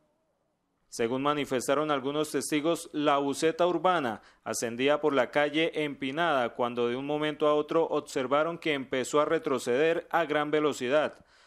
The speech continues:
El conductor intentó detenerla con algunas residencias, siendo imposible. Así recorrió casi dos cuadras hasta que chocó fuertemente contra el muro de una vivienda, hecho que generó el giro del vehículo,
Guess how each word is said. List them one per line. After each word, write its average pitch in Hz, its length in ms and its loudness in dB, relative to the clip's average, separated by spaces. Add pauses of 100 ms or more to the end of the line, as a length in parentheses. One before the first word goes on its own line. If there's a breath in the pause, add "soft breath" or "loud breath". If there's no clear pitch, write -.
(160 soft breath)
El 110 120 -6
conductor 123 640 -2
intentó 165 640 -2
detenerla 147 760 0
con 113 160 -6
algunas 143 400 -2
residencias, 170 880 0
siendo 139 400 -2
imposible. 107 720 -4 (280)
Así 123 300 0
recorrió 143 640 0
casi 165 360 0
dos 160 260 0
cuadras 135 480 2
hasta 120 260 -2
que 120 160 -6
chocó 135 320 -2
fuertemente 156 760 -2
contra 135 260 -4
el 127 80 -2
muro 151 260 0
de 151 120 0
una 151 180 0
vivienda, 156 600 0 (200 loud breath)
hecho 170 340 0
que 165 200 0
generó 143 580 0
el 175 220 -2
giro 170 440 2
del 117 180 2
vehículo, 156 640 0